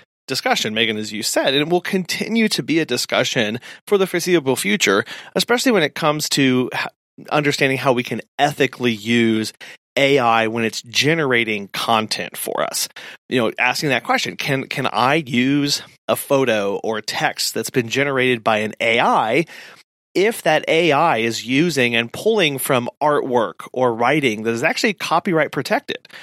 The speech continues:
right? And th-, there are actually several law cases right now going to courts around the country to determine if those kind of things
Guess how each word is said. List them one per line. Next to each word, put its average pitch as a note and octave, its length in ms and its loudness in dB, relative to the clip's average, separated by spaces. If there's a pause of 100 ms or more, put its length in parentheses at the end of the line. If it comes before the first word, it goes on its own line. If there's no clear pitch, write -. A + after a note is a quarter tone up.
(140)
right? - 120 0
And D#3 100 0
th-, C3+ 140 0
there D#3+ 160 2
are D3+ 40 2
actually D#3+ 320 0
several C3 400 0
law C#3 220 0
cases A2 420 -2
right A2+ 220 0
now A#2+ 180 2
going D3 460 0
to D#3+ 440 2
courts - 440 0
around A#2 220 2
the B2 40 -10
country D3+ 360 -2
to - 140 -6
determine C3 680 -2 (560)
if D3 260 0
those C3+ 200 0
kind A#2+ 220 0
of A#2+ 80 -4
things A2 400 0